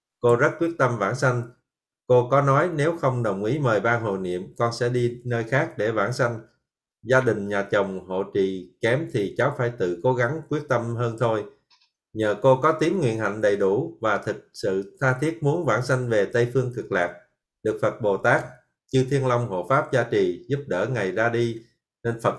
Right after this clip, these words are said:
tử Trịnh Thị Thêu tỉnh táo đến gần những phút cuối cùng, được mẹ đẻ và các chị em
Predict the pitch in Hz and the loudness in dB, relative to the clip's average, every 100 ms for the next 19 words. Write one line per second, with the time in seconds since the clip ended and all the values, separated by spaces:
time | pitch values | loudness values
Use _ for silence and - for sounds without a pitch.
0 | - 92 104 139 - _ - 95 101 104 | 0 0 0 -2 -8 _ -6 -6 -6 -4
1 | 127 120 117 - 110 120 120 151 143 143 | 2 2 2 -4 -4 0 2 2 -2 -2
2 | 127 104 92 90 92 131 135 165 165 151 | 2 2 0 -6 -6 -6 -4 -4 -2 -2
3 | 170 123 92 87 _ _ _ - 104 104 | 0 -2 -4 -8 _ _ _ -2 -2 0
4 | 98 95 87 107 135 101 - 139 131 101 | -2 0 2 2 0 0 0 -4 -4 -4
5 | 110 120 120 | 0 0 -2